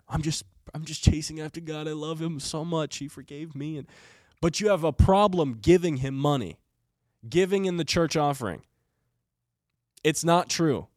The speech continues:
It's a lie. Why? Jesus said, "Where the, uh, where your treasure is, there will your heart be also." Show me a man's pocketbook. I'll show you his heart.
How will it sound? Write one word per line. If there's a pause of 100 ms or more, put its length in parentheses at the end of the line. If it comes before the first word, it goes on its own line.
It's
a
lie. (540)
Why?
Jesus
said,
"Where
the, (540)
uh, (480)
where
your
treasure
is, (320)
there
will
your
heart
be
also." (580)
Show
me
a
man's
pocketbook.
I'll
show
you
his
heart.